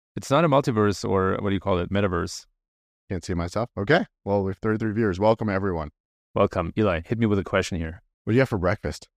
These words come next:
Speaker 1: I had egg beaters, cheddar cheese, and two slices of bread. It's kind of my standard breakfast. I have that almost every morning, and I don't mind it at all. And of course, coffee. Can't forget the coffee.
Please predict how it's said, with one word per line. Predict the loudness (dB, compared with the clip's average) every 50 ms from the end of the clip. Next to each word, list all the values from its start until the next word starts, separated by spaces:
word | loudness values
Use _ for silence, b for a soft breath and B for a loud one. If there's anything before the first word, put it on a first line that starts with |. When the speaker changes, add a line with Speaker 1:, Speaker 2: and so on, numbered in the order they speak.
| _ _ _ -6
Speaker 1:
I | -2 -2 0
had | 0 2 2 4 4 2 2 0 -2
egg | -2 -2 -2 -2 -2
beaters, | -2 0 2 2 2 2 2 2 0 -2 -4 -8 -12 -12 -12 -14 -16 _ _ _ _ _ _ _ -8
cheddar | -2 2 4 4 4 2
cheese, | 2 0 0 2 2 2 0 -2 -4 -6 -14 _ _ _ _ _ _ -12
and | -10 -10 -10
two | -8 -4 -4 -4 -4
slices | -2 -2 -2 -2 -2 -2 -6 -10 -12 -12
of | -12 -12 -8 -6
bread. | -4 -4 -4 -4 -6
It's | -8 -10 -12 _ _ -6
kind | -4 -2
of | -2
my | -2
standard | -2 -6 -10 -10 -6 -4 -2 -2 -2 -2 -4 -2
breakfast. | -2 -2 -4 -4 -4 -4 -6 -4 -4 -6
I | -4
have | -4 -2 -2
that | -2 -4
almost | -2 -2 -4 -2 -2 -4 -4 -8 -12 _ _ _ _ -4
every | -2 0 2 2
morning, | 2 2 2 2 2 2 0 0 -4 -4 _ -6
and | -4 -4 -4 -2
I | -2 -2 -2
don't | -2 0 -2 -2 -2 -2 -2
mind | 0 0 0 0
it | -2 -2 -4 -6 -8
at | -6 -6
all. | -4 -6 -6 -10 _ -6
And | -4 -2
of | -2
course, | 0 2 0 0 2
coffee. | 0 0 0 0 0 -4 -4 -4 _ _ -6
Can't | -4 -4 -4
forget | -2 -2 -2 -2
the | -4
coffee. | -4 -6 -6 -4 -2 -2 -2 -2